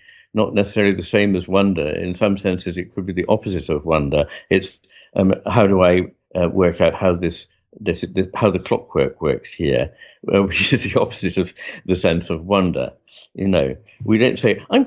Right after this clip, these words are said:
curious what the meaning of life should be. I'm curious if there is a God." We, we, uh, we wonder and, and are awe-inspired by these, these questions. So, I mean, as Kant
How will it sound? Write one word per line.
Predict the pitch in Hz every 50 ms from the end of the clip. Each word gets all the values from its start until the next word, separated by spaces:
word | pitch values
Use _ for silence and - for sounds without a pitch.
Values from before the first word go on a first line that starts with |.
| -
curious | - - - - 190 180 175 147 101 78 73 67 - -
what | - - - 95 95 95
the | - 98
meaning | 95 98 98 92 87 85 82
of | 80 80 90
life | 87 85 85 80 -
should | - - - - - _
be. | - 65 58 - - -
I'm | - 381 359
curious | - - - 285 254 208 120 95 78 71 - -
if | 90 80 - -
there | 107 87 80 73
is | 71 73 -
a | 80
God." | 76 92 95 82 - - - - - - - - _ _
We, | - - 117 120 110 - - 104 - - -
we, | 107 104 110 110 107 104 104 104 101 -
uh, | - 107 107 107 104
we | - 104 107 107 107 110
wonder | - 104 101 95 101 117 135 113 85
and, | 67 52 - 95 104 101 95 - 69 _ _ _ _
and | - 98 95 95
are | 95 98 104 95 87 80 -
awe-inspired | - 90 85 87 90 87 - - 90 85 80 - -
by | 85 85 82
these, | 82 87 87 85 82 80 - _ -
these | 95 85 82 -
questions. | _ - - 151 135 - - - - - 60 60 64 69 98 123 117 - _ _ _ _ _ _ _ _ _ _ _ - - - - - - _ _ _ _ _ _ _ _
So, | - - 139 131 131 127 123 123 120 110 - -
I | - 127
mean, | 123 127 117
as | 113 117 117 -
Kant | - 135 117 120 110 -